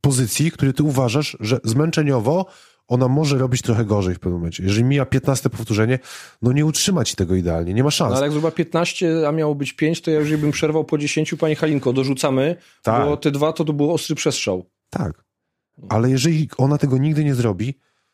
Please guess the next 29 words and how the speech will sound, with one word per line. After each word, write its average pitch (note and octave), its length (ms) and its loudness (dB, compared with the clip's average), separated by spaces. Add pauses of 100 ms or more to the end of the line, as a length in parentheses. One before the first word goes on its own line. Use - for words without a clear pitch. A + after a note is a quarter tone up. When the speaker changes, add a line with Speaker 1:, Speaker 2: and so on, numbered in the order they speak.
(280)
Speaker 1:
a G#2 100 -4
my, B2 200 0
no C#3 120 0
wiesz, B2+ 180 -2
to C3+ 100 -2
trzy - 220 -2
w A#2 40 -2
zapasie. A#2 300 -2 (220)
Czy B2 120 -6
było, C#3 280 2 (160)
że A2+ 100 -2
masz, A2 240 -2
masz - 160 -8
już G2+ 80 -10
trzy - 160 -8
w - 20 -8
zapasie? G2+ 380 -6
Mam. A3 120 -2
Speaker 2:
No, D4 120 -6 (140)
Speaker 1:
No C#3+ 60 -2
nie. F#3 80 2
Speaker 2:
sztuka F#3+ 100 0
progresji. A3 540 0
I - 40 -6
teraz C3 240 0 (160)
czasami, G3 360 0
żeby F#3+ 180 0
sprogresować, D#3+ 800 0 (160)
musimy D#3 500 2